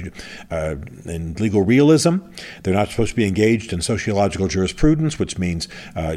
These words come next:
you know, judges deciding what the law is gonna be. No, their job is to determine what's constitutional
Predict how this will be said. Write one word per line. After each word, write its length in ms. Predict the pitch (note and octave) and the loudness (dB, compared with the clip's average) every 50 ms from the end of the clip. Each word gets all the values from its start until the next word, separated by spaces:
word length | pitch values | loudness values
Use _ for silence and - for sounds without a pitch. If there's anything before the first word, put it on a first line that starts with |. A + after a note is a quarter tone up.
| D2+ | -6
you 160 | - G2+ G2+ E2 | -6 -6 -4 -4
know, 80 | D2+ | -4
judges 380 | C#2+ - G#2+ A2 G#2 A2 A2 - | -2 0 2 2 2 0 -2 -2
deciding 420 | - A2 - - A2 G#2+ G#2 G2 F#2 | -4 -4 0 2 2 2 2 2 0
what 120 | G#2 G#2 | 0 0
the 80 | G2 F2+ | 0 0
law 200 | F#2+ G#2 G#2+ G#2 | 2 4 2 2
is 60 | F2+ - | 2 0
gonna 200 | - F#2 F2+ D#2+ | -2 -2 -2 0
be. 240 | D#2+ A#2 B2 B2+ | 0 0 0 0
No, 220 | - G2+ G2 F2+ D#2+ | 0 -2 -2 -2 -2
their 260 | C#2 G2 A2 C#3+ E3 | 0 2 2 2 2
job 560 | D3+ - F#3 E3+ B2 E2 D2+ E2 F2+ - - - - - - - - - | 4 4 6 6 6 6 4 0 -2 -6 -14 -16 -16 -14 -14 -14 -4 -2
is 160 | A2 G#2+ - | 0 0 0
to 120 | - A2 F2+ | 0 -2 0
determine 680 | E2+ F2+ D#2 - - C#3 C#3+ C3 G2+ E2 D#2 D#2 F2 - - - - - | 0 0 -2 -2 0 2 2 2 2 2 -2 -2 -4 -8 -12 -20 -14 -6
what's 300 | F2 F#2+ B2 B2+ - - | 0 2 2 2 0 -4
constitutional 960 | - A#2 A#2 A2+ - - C3 G#2+ - G#2 E2+ D#2+ - - E2+ D#2 E2 E2+ | -4 -2 -2 -2 -2 -4 -6 -4 -2 -2 -2 -2 -4 -4 -4 -6 -6 -6